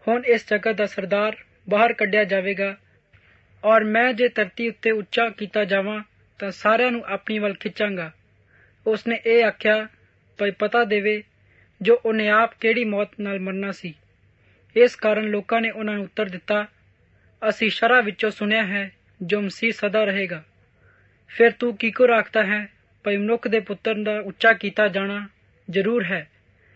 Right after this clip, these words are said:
ਇਹ ਮਨੁੱਖ ਦੇ ਪੁੱਤਰ ਕੌਣ ਹੈ?" ਸੋ ਯਿਸੂ ਨੇ ਉਹਨਾਂ ਨੂੰ ਕਿਹਾ ਕਿ ਚਾਨਣ ਅਜੇ ਥੋੜ੍ਹਾ ਚਿਰ ਤੁਹਾਡੇ ਵਿੱਚ ਹੈ। ਜਿੰਨਾ ਚਿਰ ਚਾਨਣ ਤੁਹਾਡੇ ਨਾਲ ਹੈ, ਚਲੇ ਚੱਲੋ, ਭਾਈ ਕਿਤੇ ਇਉਂ ਨਾ ਹੋਵੇ, ਜੋ ਹਨੇਰਾ ਤੁਹਾਨੂੰ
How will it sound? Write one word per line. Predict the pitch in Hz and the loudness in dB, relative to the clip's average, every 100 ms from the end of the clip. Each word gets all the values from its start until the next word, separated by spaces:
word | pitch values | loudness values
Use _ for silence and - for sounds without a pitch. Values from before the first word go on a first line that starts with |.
| _ _ - | _ _ 2
ਇਹ | 240 247 | 6 6
ਮਨੁੱਖ | 233 233 | 4 -2
ਦੇ | 208 220 | -2 -2
ਪੁੱਤਰ | 208 185 208 | -4 -6 -6
ਕੌਣ | 202 214 220 | -4 -6 -6
ਹੈ?" | 185 170 - _ _ _ _ _ _ | -8 -10 -16 _ _ _ _ _ _
ਸੋ | - 220 | -2 0
ਯਿਸੂ | 214 214 - 240 | 2 -2 -2 -2
ਨੇ | 233 | -2
ਉਹਨਾਂ | 220 220 | -4 -4
ਨੂੰ | 214 190 | -4 -4
ਕਿਹਾ | - 220 220 - _ _ | 2 2 0 -6 _ _
ਕਿ | - - | -14 -4
ਚਾਨਣ | - 220 240 240 | 2 4 2 -2
ਅਜੇ | 220 214 | -2 -2
ਥੋੜ੍ਹਾ | 214 226 247 | -2 2 2
ਚਿਰ | 240 226 | 2 0
ਤੁਹਾਡੇ | 208 208 202 190 | -2 -2 0 -2
ਵਿੱਚ | 196 190 - | -4 -6 -2
ਹੈ। | 202 208 - _ _ _ _ _ - | -2 -2 -8 _ _ _ _ _ -12
ਜਿੰਨਾ | 170 208 233 254 | -6 -2 -2 0
ਚਿਰ | - 233 | 0 0
ਚਾਨਣ | - 214 214 226 226 - _ _ - | 2 0 0 -2 -6 -12 _ _ -4
ਤੁਹਾਡੇ | 202 202 226 | 0 2 2
ਨਾਲ | 233 226 | 0 0
ਹੈ, | 185 208 220 _ _ _ _ | 2 2 0 _ _ _ _
ਚਲੇ | - 226 233 | 2 4 4
ਚੱਲੋ, | 208 196 175 160 _ _ _ _ _ _ _ - | 0 -4 -6 -12 _ _ _ _ _ _ _ 2
ਭਾਈ | 220 220 | 2 2
ਕਿਤੇ | 226 220 | 0 0
ਇਉਂ | 214 226 233 | 0 -2 -4
ਨਾ | 247 226 | -2 -4
ਹੋਵੇ, | 202 196 202 202 _ _ - | -4 -4 -4 -6 _ _ -10
ਜੋ | 180 208 | -2 -2
ਹਨੇਰਾ | 190 196 208 226 | 0 0 2 0
ਤੁਹਾਨੂੰ | - 196 202 | 0 -4 -6